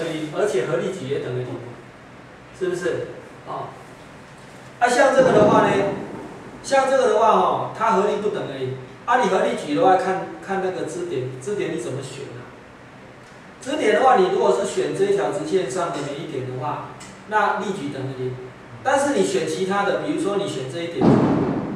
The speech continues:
那合力矩就不等于零了嘛。你看嘛，它的力臂啊，以这个当支点，它的力臂比较长嘛。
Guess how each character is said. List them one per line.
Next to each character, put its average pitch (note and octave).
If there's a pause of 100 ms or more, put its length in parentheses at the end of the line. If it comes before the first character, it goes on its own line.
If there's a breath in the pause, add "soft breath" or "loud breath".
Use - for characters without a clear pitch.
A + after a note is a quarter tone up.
(960)
那 G#3+
合 G3
力 G3
矩 -
就 F3
不 F3+
等 B2+
于 B2+
零 C3
了 B2
嘛。 - (600)
你 D#3+
看 F#3+
嘛， - (920)
它 A3+
的 G#3+
力 -
臂 F3
啊， - (220)
以 F3
这 G#3+
个 G#3
当 G3
支 G3+
点， -
它 G3
的 F3
力 G3
臂 F3+
比 D3
较 E3
长 -
嘛。 -